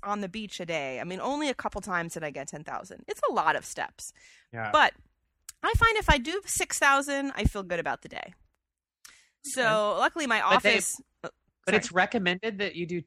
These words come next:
Speaker 2: ten?
Speaker 1: Well, you know, th-, I think,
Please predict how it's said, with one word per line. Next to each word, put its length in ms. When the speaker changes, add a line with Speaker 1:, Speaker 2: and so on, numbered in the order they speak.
Speaker 2:
ten? 480
Speaker 1:
Well, 300
you 100
know, 340
th-, 160
I 100
think, 300